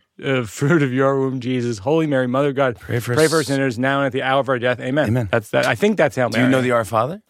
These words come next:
Speaker 1: "Our Father who art in heaven, hallowed be thy name." Ugh, and then I drops off.
Speaker 2: Really?
Speaker 1: What do you, you have it?
Speaker 2: Yeah. "Thy kingdom come, thy will be done
Speaker 1: Oh, yeah.
Speaker 2: on earth as it is in heaven.
Speaker 1: Yeah.
Speaker 2: Give us this day our daily bread, and forgive us our trespasses as we forgive those who trespass against us.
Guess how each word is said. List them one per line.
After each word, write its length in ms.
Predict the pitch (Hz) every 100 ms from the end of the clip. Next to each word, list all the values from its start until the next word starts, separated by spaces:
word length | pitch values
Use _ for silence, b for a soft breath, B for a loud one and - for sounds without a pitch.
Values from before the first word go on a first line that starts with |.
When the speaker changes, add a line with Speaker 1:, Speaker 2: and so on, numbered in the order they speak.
| b b
Speaker 1:
"Our 120 | 147
Father 500 | 139 143 143 131 131 -
who 80 | 127
art 140 | 143
in 60 | 143
heaven, 220 | 131 131
hallowed 300 | 117 139 139
be 300 | 135 135 - -
thy 180 | 131 127
name." 360 | 131 127 120 b b b b b _ _ _ -
Ugh, 80 | 180 220 226 202 131
and 140 | 135 143
then 100 | 139
I 100 | 131
drops 340 | 139 131 -
off. 400 | 123 113 107 -
Speaker 2:
Really? 320 | 98 156 180 90 _
Speaker 1:
What 140 | 139
do 60 | 156
you, 100 | 165
you 180 | 143 135
have 140 | 180
it? 140 | 247 - -
Speaker 2:
Yeah. 280 | 90 101 -
"Thy 100 | 95
kingdom 400 | - 127 147 151
come, 380 | 110 107 123 - -
thy 100 | 104
will 160 | 110
be 140 | 113 113
done 260 | 98 98
Speaker 1:
Oh, 60 | 117
yeah. 280 | 123 120 101 95
Speaker 2:
on 100 | 107
earth 260 | 107 110
as 180 | 101 98
it 60 | 104
is 100 | 104
in 80 |
heaven. 260 | 104 92 95
Speaker 1:
Yeah. 140 | 135 127
Speaker 2:
Give 40 |
us 100 | 113
this 100 | 113
day 140 | 113 107
our 60 |
daily 220 | 104 104
bread, 320 | 101 101 101 98 B B
and 100 | -
forgive 220 | 92 117
us 100 | 120
our 80 | 117
trespasses 540 | - 104 - 104 104
as 140 | 98 92
we 120 | 113
forgive 260 | - 117 107
those 180 | 107
who 60 | 95
trespass 380 | - 104 - 101
against 200 | 107 92
us. 180 | 107 95